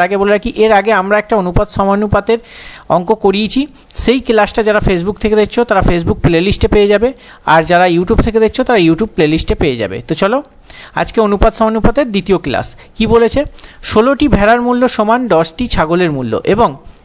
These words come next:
একটি ছাগলের মূল্য কুড়িটি গরুর মূল্য, একশোটি গরুর পরিবর্তে কয়টি ভেড়া পাওয়া যায়? এক্ষেত্রে তিনটে রেশিও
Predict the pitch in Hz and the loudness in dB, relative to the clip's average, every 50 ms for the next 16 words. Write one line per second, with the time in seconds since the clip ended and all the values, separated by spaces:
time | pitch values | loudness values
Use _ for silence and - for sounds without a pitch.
0 | - _ - 220 233 - - - 285 233 - - 190 180 202 220 233 233 233 233 | -8 _ -2 -2 -2 -2 -2 -4 -2 -2 0 0 0 2 2 4 4 2 2 0
1 | 233 233 226 233 269 - 311 - _ - - - - 214 220 240 247 - 285 269 | 0 0 2 2 2 0 0 -6 _ -20 -18 -6 -2 -2 0 0 0 -2 -2 0
2 | 202 190 185 190 196 190 196 202 190 165 196 - - - 185 - - - - - | 0 2 2 2 2 2 2 0 2 2 0 0 -2 -4 -14 -16 -16 -14 -14 -14
3 | - - - - - - - - - - - _ - - - - - - 170 190 | -14 -16 -20 -20 -20 -20 -20 -20 -20 -20 -20 _ -20 -20 -20 -10 -4 -2 -2 -2
4 | - - - 302 277 262 294 226 208 220 254 262 220 254 247 240 233 247 240 - | -2 -2 -2 -2 0 -2 0 2 2 2 2 2 0 0 0 0 0 0 0 0
5 | 285 269 - 220 185 185 180 240 240 202 226 - 170 196 - - 170 123 120 120 | -2 -2 0 2 2 2 0 -2 -2 0 0 2 2 0 0 2 2 0 0 0
6 | 107 104 135 - - - - - 214 247 - 294 285 - - 202 175 - - 233 | -2 -6 -8 -8 -12 -14 -6 -2 -2 -2 0 -2 -2 -2 -2 -2 -2 -2 -2 -2
7 | 247 262 254 - 294 247 190 175 - - 214 190 | 0 0 0 0 2 2 2 0 2 2 2 4